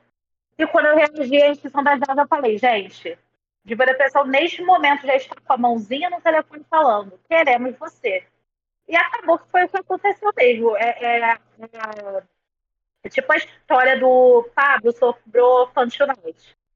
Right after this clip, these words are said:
Esse é o meu Pablo sobrou Fun Tonight. Eu, eu previ <laughs> o,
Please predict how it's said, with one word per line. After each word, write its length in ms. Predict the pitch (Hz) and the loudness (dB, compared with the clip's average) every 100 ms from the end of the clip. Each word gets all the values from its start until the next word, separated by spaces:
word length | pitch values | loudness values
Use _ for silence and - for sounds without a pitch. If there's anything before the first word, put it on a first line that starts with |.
| _ _ | _ _
Esse 200 | 247 269 | -2 2
é 60 | 294 | 2
o 60 | |
meu 140 | 311 - | 2 0
Pablo 300 | 302 233 - | -4 -8 -4
sobrou 340 | 302 240 277 | -2 0 0
Fun 180 | 277 262 | 0 -4
Tonight. 500 | - 294 220 175 _ _ _ _ - | -4 -12 -10 -16 _ _ _ _ -6
Eu, 240 | 202 226 | -2 0
eu 120 | 226 208 | 0 -2
previ 680 | 262 285 220 240 247 262 - | 0 0 0 -4 -4 -6 -10
<laughs> 760 | - 285 240 262 - _ _ | -4 0 0 -2 -8 _ _
o, 760 | 247 247 240 240 226 220 220 | 4 6 8 8 6 4 0